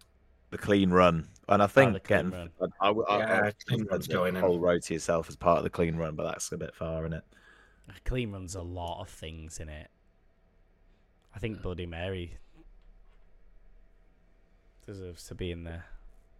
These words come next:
Speaker 1: I haven't had
Speaker 3: What was your other one?
Speaker 2: Mine, the
Speaker 3: What was your other
Speaker 2: airport
Speaker 3: pla-
Speaker 2: lounge.
Speaker 3: All right. What was your other one? Clean run and what?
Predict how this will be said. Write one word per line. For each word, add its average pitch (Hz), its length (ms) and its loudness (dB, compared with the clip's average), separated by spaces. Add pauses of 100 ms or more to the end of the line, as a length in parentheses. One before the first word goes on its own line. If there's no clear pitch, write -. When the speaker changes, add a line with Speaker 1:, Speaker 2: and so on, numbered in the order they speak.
(1120)
Speaker 1:
I 139 140 2
haven't 131 260 0
had 113 80 0
Speaker 3:
What 131 80 6
was 131 120 8
your 143 120 8
other 139 120 8
one? 180 260 6 (520)
Speaker 2:
Mine, 120 420 2
the 113 80 0
Speaker 3:
What 110 60 2
was - 100 4
your 127 80 6
other 151 120 4
Speaker 2:
airport 120 180 4
Speaker 3:
pla- 110 60 0
Speaker 2:
lounge. 113 440 -6 (2000)
Speaker 3:
All 120 80 0
right. 104 400 0 (680)
What 156 120 8
was 147 100 10
your 156 180 12
other 156 100 8
one? 165 120 8
Clean 170 200 8
run 156 140 8
and 147 80 6
what? 160 220 10